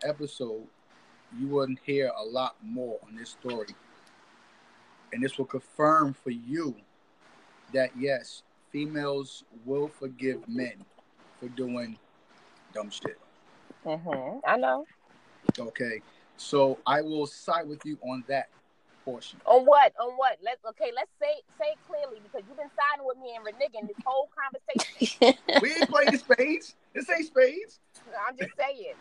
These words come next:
Speaker 1: We've never reneging out here. I'm, I'm just basically stating the fact that you want to hear for all the listeners, all the viewers,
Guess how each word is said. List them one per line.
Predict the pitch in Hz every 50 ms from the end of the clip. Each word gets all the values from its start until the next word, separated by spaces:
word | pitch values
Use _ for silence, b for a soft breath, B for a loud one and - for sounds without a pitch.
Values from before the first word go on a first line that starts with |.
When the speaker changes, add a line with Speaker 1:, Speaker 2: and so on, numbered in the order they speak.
| - - - -
Speaker 1:
We've | 294 233 190
never | 214 220 247 302 - -
reneging | 247 240 214 202 190 190 185
out | 175 170 165
here. | 170 180 202 254 - - - - - - - -
I'm, | 135 151 170 175 170 - -
I'm | 143 147 147 147
just | 143 143 139 135
basically | - 139 143 - - 185 - 190 190
stating | 185 - - 135 131 127 127 131
the | - _ _ -
fact | 104 101 95 - - - - - - - _ _ _ _ -
that | 120 120 - -
you | 175 190
want | 180 180 175 180 180 -
to | - 190 185
hear | 139 147 120 107 90 - 185 - _ _ _ - - - - _ _ _ _ _ _ _ _
for | - 139 131 - -
all | - 123 127 135 147
the | 175
listeners, | 185 175 156 151 - - 143 131 127 127 127
all | - 127 127 143
the | 165 190
viewers, | 175 151 151 135 120 117 113 123 - - -